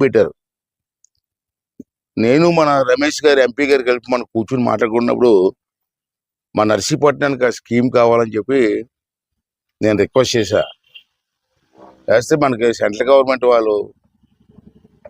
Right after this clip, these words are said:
వెంటనే డీపీఆర్ ప్లాన్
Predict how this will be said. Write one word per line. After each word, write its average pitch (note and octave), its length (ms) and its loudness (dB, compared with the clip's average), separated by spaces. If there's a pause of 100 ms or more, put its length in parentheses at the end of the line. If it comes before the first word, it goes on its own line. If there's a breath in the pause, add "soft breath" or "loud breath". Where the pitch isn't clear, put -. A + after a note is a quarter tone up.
(160)
వెంటనే A#2+ 300 0 (300)
డీపీఆర్ B2 500 0 (1500)
ప్లాన్ A2 260 2